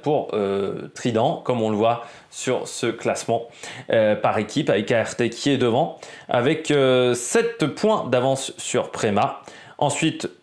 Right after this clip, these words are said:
loin derrière, on retrouve Hightech, M P Motorsport et le Van Amersfoort, euh, Racing, et Trident, donc seulement sixième, devant Carlin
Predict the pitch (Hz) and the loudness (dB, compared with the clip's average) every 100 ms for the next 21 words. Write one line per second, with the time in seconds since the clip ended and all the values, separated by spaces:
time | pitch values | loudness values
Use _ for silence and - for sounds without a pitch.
0 | _ 117 123 214 196 185 175 160 131 127 | _ 0 2 2 4 4 4 4 2 0
1 | 131 139 147 120 - 143 143 143 143 - | 0 0 0 0 0 0 0 0 -2 -2
2 | 139 143 131 127 123 - 131 120 - - | 0 2 0 0 -2 0 -2 -2 -10 -4
3 | 135 135 98 113 113 120 - 107 101 156 | 0 2 0 0 2 2 2 -2 0 0
4 | 139 - 131 127 - 135 123 - - - | 0 -2 0 0 0 -4 -4 -8 -18 -20
5 | - - 127 113 107 113 - 135 160 170 | -20 -2 2 4 4 2 0 0 2 0
6 | - - 165 - 117 110 156 139 110 113 | -2 0 -2 0 0 2 2 -2 -2 0
7 | 131 147 - 101 110 147 135 113 113 160 | 0 -2 -4 0 2 2 0 0 2 0
8 | - 147 107 123 190 | -2 0 2 2 2